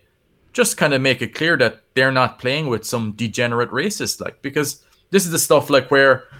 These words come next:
look, it, it's, it's unforgivable. And yes, it was brought up in the past in response to them not honouring Diego Maradona enough. But that doesn't take into account that they were still said, "Nobody's perfect. Everybody's made mistakes in their past."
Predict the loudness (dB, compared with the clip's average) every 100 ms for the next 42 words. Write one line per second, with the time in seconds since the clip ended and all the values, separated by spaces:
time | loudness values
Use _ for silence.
0 | 2 4 4 2 -2 -6 -6 2 2 2
1 | 0 0 0 0 0 0 2 0 0 -4
2 | 0 2 4 2 -2 -6 -6 -4 -4 -4
3 | -8 -8 -6 -4 -4 -6 -6 -6 -6 -6
4 | -8 _ -4 -2 -2 -2 -2 -2 -2 0
5 | 0 0 0 0 -4 -8 -16 _ _ _
6 | _ _ _ _ 2 2 _ _ 0 0
7 | 0 0 0 -6 0 0 0 -2 -4 -2
8 | -2 -2 -4 -2 -2 -4 -2 0 0 0
9 | 0 0 -4 -20 _ _ _ _ _ _
10 | _ _ 4 4 4 -2 0 -2 0 -2
11 | -2 -2 0 0 -2 -4 -4 -4 -6 -4
12 | -6 -6 -6 -4 -2 -2 -4 -14